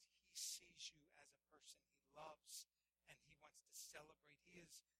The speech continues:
your Father who loves you and is here to lead you on a path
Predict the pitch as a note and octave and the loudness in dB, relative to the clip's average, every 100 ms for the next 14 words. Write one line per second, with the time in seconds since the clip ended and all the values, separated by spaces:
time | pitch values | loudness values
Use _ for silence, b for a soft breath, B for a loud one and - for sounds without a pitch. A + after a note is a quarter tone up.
0 | _ - E3+ - - F3+ F#3+ G#3 - D#3 | _ -4 -4 -2 0 4 4 2 -10 -14
1 | D3 F3+ F#3 F#3 - D#3+ C#3+ _ _ _ | 0 6 6 6 4 4 -6 _ _ _
2 | _ _ - D#3 - F3+ D#3+ D#3+ F#3 A3 | _ _ -6 2 4 2 -4 -6 -4 -4
3 | A3 - - _ _ _ _ _ _ _ | 2 2 0 _ _ _ _ _ _ _
4 | _ _ _ _ _ _ _ _ _ _ | _ _ _ _ _ _ _ _ _ _
5 | _ _ _ _ _ _ _ - - - | _ _ _ _ _ _ _ -20 -20 -8
6 | - G#3 G3 | 6 10 10